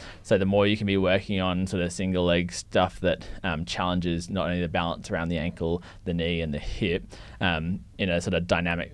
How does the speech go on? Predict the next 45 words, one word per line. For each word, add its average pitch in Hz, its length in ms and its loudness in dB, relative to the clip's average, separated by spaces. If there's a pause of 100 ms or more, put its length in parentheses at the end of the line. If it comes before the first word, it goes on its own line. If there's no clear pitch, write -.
s-, - 200 -14
way, 127 260 10
and 107 100 8
obviously 90 320 2
you'd 80 220 -2
grade 87 240 4
that - 160 0
from 87 140 -4
doing, 85 300 -2
you 80 60 -4
know, 80 220 0
standing 85 360 0
on 80 80 -2
one 82 160 -2
leg 85 160 0
on 82 140 0
flat - 240 -2
ground 82 380 -2
to 87 260 0 (220)
adding 78 260 -2
in, 82 240 -4
you 92 80 -4
know, 82 180 -2
either 80 220 -4
heel 82 280 -4
raises 80 400 -4
or, 78 220 -2 (360)
um, 80 440 -2 (160)
adding 80 380 -2
uns-, 80 340 -6 (340)
uh, 78 280 -4
an 85 80 -4
unstable 90 460 -2
ground, 92 340 0
all 85 60 2
these 80 180 -2
kind 80 140 -4
of 78 80 -6 (280)
classic - 360 -2
sort 82 140 -2
of 76 100 -4
pro-, - 180 0 (140)
progressive 85 380 -2
rehab 82 340 0
principles. 95 640 -2